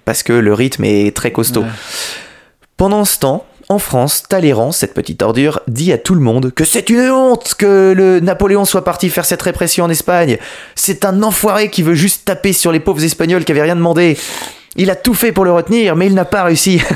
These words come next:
Speaker 1: <laughs> Pour pousser le vice, il accueille alors Ferdinand Premier, euh, Ferdinand, fils du roi d'Espagne, dans son château de Valençay. D'ailleurs, euh, château offert par Napoléon, hein, pour, euh,
Speaker 2: Quand même.
Speaker 1: ouais, comme cadeau.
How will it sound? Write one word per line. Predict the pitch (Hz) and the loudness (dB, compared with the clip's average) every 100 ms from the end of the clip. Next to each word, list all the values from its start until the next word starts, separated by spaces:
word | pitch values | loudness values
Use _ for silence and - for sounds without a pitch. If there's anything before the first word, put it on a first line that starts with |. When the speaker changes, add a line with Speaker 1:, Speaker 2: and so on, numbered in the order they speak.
| - 185 175 | -4 -4 -6
Speaker 1:
<laughs> | - - - 190 - | -8 -6 -6 -6 -6
Pour | - 196 | -4 -2
pousser | - 240 143 | -2 -2 -2
le | |
vice, | 107 117 - - - - - | -2 -2 -4 -8 -16 -8 -2
il | 113 | 0
accueille | - 185 151 | 0 0 2
alors | 127 123 104 | 2 2 0
Ferdinand | - 233 175 170 151 | -2 -4 0 0 0
Premier, | 131 123 110 110 - - - - - | -2 -2 0 0 -4 -16 -20 -6 -2
euh, | 123 | 0
Ferdinand, | 220 160 127 123 | 0 0 0 0
fils | - - 214 123 | -2 -2 -2 0
du | 120 | 0
roi | 117 185 | 0 0
d'Espagne, | 139 - 135 151 151 | 0 0 0 0 -2
dans | 117 143 | -2 -2
son | 160 - 120 | -2 -2 -2
château | - 104 - 165 | -2 -2 0 0
de | 127 | 2
Valençay. | 104 113 117 107 - - - - 110 | 0 0 0 0 -2 -6 -10 -12 -2
D'ailleurs, | 110 123 143 | 0 2 2
euh, | 107 104 | 2 0
château | 104 113 127 | 0 0 0
offert | 104 113 - | 0 -2 -4
par | 110 | -2
Napoléon, | 104 104 98 67 95 | 0 0 0 -2 -6
hein, | |
pour, | - - - | -6 -4 -2
euh, | 92 - - - - - | -2 -4 -10 -20 -12 -6
Speaker 2:
Quand | |
même. | 127 117 - | -4 -4 -4
Speaker 1:
ouais, | 107 98 - | -2 -2 -2
comme | 151 | -2
cadeau. | 104 - | 0 -2